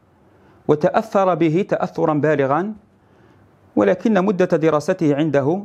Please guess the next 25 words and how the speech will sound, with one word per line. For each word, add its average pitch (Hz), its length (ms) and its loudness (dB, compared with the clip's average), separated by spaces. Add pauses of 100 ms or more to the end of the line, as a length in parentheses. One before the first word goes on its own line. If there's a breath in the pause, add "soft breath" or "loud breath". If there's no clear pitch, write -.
(100)
لم 151 180 0
تطل، 101 320 -4 (720 loud breath)
لأن 220 280 2
الشيخ 208 320 0
عبد 170 200 0
الحميد 180 340 -2
بن 165 180 0
باديس 151 300 -2
رحمه 156 320 0
الله 151 340 0 (460)
حينما 185 400 2
رأى 107 400 0 (480 soft breath)
ما 160 180 2
فيه 185 340 0
من 175 200 2
نجابة 151 640 0 (1900 soft breath)
أرسله 196 680 2 (440)
للدراسة 170 960 2 (920)
في - 180 2
جامع 180 300 2
الزيتونة، 107 540 -2 (920 loud breath)
وذلك 208 380 2
في 165 120 0
العام 180 260 0
الدراسي 156 640 0